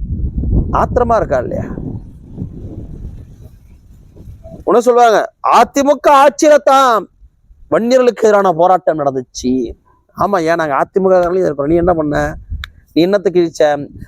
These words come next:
அதே நாட்கள் நாங்க ஒரு மாதத்திற்கு முன்பாகவே அறிவித்த சாலை மறியல் போராட்டம் அறிவித்த அதே தினத்துல நீ முப்பெரும் விழான்னு ஒண்ணு அறிவிச்சு திமுகவினர்களை எல்லாம் கிளம்பி வர சொல்ற. ஆ, பாட்டாளி மக்கள் கட்சியினர், அதாவது வன்னியர் சங்கத்தினர் என்ன பண்றாங்க? எங்கள் ஐயா கடைக்கண் பார்வை வரும் வரைக்கும் ஒரே ஒரு வாகனத்தை கூட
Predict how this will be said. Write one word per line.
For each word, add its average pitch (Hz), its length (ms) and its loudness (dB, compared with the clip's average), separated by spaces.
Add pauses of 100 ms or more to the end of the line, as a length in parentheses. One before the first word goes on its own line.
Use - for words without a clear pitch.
அதே 175 340 2
நாட்கள் 180 320 0
நாங்க 185 460 2
ஒரு 190 140 0
மாதத்திற்கு 208 500 2
முன்பாகவே 196 420 2
அறிவித்த 185 340 2
சாலை 196 360 0
மறியல் 185 260 0
போராட்டம் 175 320 0
அறிவித்த 165 280 0
அதே 175 220 2
தினத்துல 175 400 0
நீ 202 80 -2
முப்பெரும் 190 460 -2
விழான்னு 170 260 0
ஒண்ணு 147 100 0
அறிவிச்சு 147 500 -2 (400)
திமுகவினர்களை 190 720 2
எல்லாம் 185 180 -2
கிளம்பி 170 260 0
வர 151 220 2
சொல்ற. 170 400 2 (380)
ஆ, 156 240 2
பாட்டாளி 180 640 -2
மக்கள் 185 220 -2
கட்சியினர், 151 360 -2
அதாவது 175 140 4
வன்னியர் 190 300 0
சங்கத்தினர் 156 340 0
என்ன 156 160 0
பண்றாங்க? 151 460 -2
எங்கள் 185 220 0
ஐயா 220 420 2 (160)
கடைக்கண் 254 500 2
பார்வை 247 320 2
வரும் 247 220 4
வரைக்கும் 247 460 2
ஒரே 262 260 8
ஒரு 254 100 6
வாகனத்தை 262 600 2
கூட 240 380 2